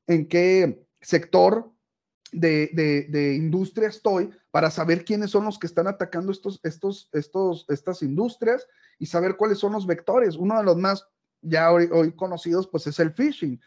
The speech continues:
Para eso también está la concientización. Mete políticas, güey, mete políticas hacia tus empleados. Para ellos, los, les metes concientización, los educas, güey, tecnológicamente, les pones pruebas, güey, y después les dices, "Cabrón,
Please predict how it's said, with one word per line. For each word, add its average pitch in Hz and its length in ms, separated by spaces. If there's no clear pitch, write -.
Para 135 180
eso 156 220
también 170 280
está 185 200
la 208 160
concientización. 165 960
Mete 170 280
políticas, 214 720
güey, 143 140
mete 147 240
políticas 226 640
hacia 214 240
tus - 180
empleados. 160 440
Para 160 200
ellos, 269 320
los, 165 320
les 170 240
metes 240 300
concientización, 175 920
los 165 260
educas, 247 560
güey, 339 240
tecnológicamente, 190 920
les 139 160
pones 233 380
pruebas, 254 480
güey, 294 180
y 208 80
después 175 320
les 240 140
dices, 220 320
"Cabrón, 175 440